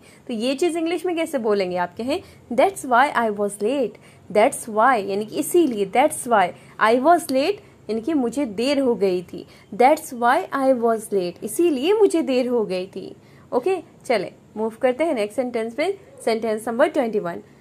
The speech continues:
अगर आपको कहना है किसी से, चले आप कोशिश कीजिएगा, पहले इसे पॉज कर लीजिएगा और खुद से ट्राई कीजिएगा। अगर ना हो पाए तो आप इसे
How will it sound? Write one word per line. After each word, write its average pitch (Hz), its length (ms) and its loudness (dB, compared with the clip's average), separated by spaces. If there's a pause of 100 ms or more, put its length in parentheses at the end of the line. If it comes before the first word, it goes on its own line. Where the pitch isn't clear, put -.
(200)
अगर 226 260 4
आपको 254 340 2
कहना 302 260 2
है 294 120 0
किसी 294 260 -4
से, 359 260 -4 (220)
चले 262 160 4
आप 240 300 4
कोशिश 277 320 -2
कीजिएगा, 247 460 0
पहले 247 300 2
इसे 330 280 -6
पॉज 247 360 2
कर 285 160 0
लीजिएगा 262 440 0
और 277 180 0
खुद 330 200 -6
से 349 140 0
ट्राई 262 280 2
कीजिएगा। 220 560 -4 (280)
अगर 285 220 2
ना 254 240 0
हो 311 180 4
पाए 330 200 2
तो 330 160 -6
आप 254 300 2
इसे 285 300 -4